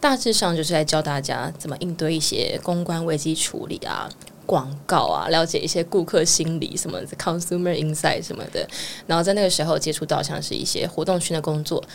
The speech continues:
然后也有一些机会可以到，呃，可能对岸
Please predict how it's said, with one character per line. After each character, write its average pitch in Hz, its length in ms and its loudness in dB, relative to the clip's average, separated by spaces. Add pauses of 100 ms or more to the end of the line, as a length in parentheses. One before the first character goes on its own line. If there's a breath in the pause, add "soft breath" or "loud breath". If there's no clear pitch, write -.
(160 loud breath)
然 151 140 0
后 175 160 2
也 160 160 0
有 143 100 0
一 151 60 -2
些 151 240 0
机 160 260 -2
会 160 180 0
可 151 160 -4
以 151 60 0
到， - 380 -4
呃， - 200 -8
可 - 120 -14
能 - 120 -8 (100)
对 175 160 0
岸 - 240 -2